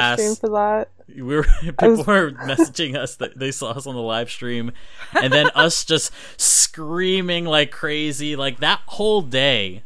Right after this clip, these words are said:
Speaker 1: that booth was filled with so many incredible minds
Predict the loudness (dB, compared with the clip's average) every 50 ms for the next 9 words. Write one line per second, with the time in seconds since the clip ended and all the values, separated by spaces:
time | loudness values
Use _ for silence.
0 | -6 -2 0 2 2 2 0 -2 -6 -12 -18 -16 -16 -16 -14 -4 2 4 4 4
1 | 2 -2 -6 -8 -10 -8 -8 -6 -8 -8 -8 -4 -4 -2 -2 -4 -4 -6 -4 -2
2 | 0 0 0 0 -2 -2 -2 -4 -6 -6 -6 -4 -4 -2 -2 -2 -4 -4 -6 -8
3 | -14 -20 -20 -20 -20 -18 -10 -6 -4 -4 -4 0 2 4 4 4 4 2 0 0
4 | 0 -2 0 0 2 2 4 4 4 4 2 0 -2 -4 -6 -6 -8 -8